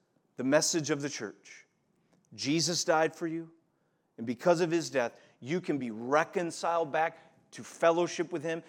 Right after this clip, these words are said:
You can know real peace. You can have your sins forgiven. You can walk in newness of life.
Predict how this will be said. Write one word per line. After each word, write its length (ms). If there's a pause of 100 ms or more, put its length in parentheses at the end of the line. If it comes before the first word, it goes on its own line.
(140)
You 120
can 360
know 260
real 260
peace. 420 (220)
You 120
can 140
have 200
your 100
sins 540
forgiven. 560 (340)
You 140
can 180
walk 280
in 200
newness 400
of 120
life. 640